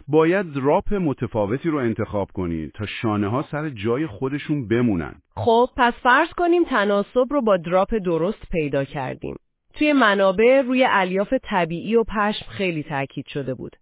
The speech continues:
Speaker 2: ولی یه لحظه صبر کنید، الان خیلی از برندها از الیاف مصنوعی پیشرفته استفاده می‌کنن.
Speaker 1: درسته، ام، پلیسترهای خاصی تو بازار هست.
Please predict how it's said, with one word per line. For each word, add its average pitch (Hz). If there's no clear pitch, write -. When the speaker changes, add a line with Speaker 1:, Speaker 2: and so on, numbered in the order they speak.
Speaker 2:
ولی 190
یه 262
لحظه 208
صبر 165
کنید، 247
الان 240
خیلی 269
از 156
برندها 156
از 185
الیاف 170
مصنوعی 185
پیشرفته 139
استفاده 131
می‌کنن. 135
Speaker 1:
درسته، 135
ام، 107
پلیسترهای 127
خاصی 147
تو 143
بازار 98
هست. 113